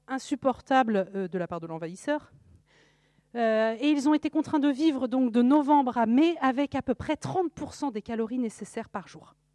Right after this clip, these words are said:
C'est pas beaucoup. Donc ils ont eu très faim, d'accord ? Ça a été très violent, très ponctuel, mais ils ont eu très faim. L'étude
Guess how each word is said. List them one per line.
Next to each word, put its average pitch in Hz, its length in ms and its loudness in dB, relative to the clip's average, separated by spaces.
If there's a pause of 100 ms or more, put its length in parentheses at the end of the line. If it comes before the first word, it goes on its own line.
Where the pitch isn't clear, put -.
(580)
C'est - 100 -20
pas - 120 -14
beaucoup. - 240 -20 (1200)
Donc 196 160 -8
ils 214 40 -4
ont 208 40 -2
eu 226 80 -4
très - 220 -8
faim, - 180 -16 (180)
d'accord ? 214 240 -8
Ça 214 120 -4
a - 20 -2
été 202 160 -8
très 233 240 -4
violent, 240 340 -2
très - 220 -4
ponctuel, 247 500 -4 (500)
mais 202 300 -4
ils 196 140 -6
ont 220 60 -2
eu 254 60 -4
très - 200 -12
faim. - 160 -20 (500)
L'étude 269 640 2